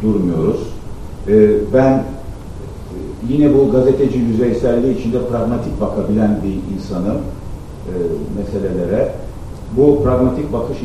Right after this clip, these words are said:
içinde şunu gördüm. E, mevcut, e, iktidar Türkiye'nin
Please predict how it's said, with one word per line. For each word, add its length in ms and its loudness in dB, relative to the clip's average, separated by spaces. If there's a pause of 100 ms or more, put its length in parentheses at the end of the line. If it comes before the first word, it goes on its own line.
içinde 440 0 (160)
şunu 260 0
gördüm. 420 0 (640)
E, 40 -2 (320)
mevcut, 360 0
e, 340 -6 (360)
iktidar 600 0
Türkiye'nin 560 0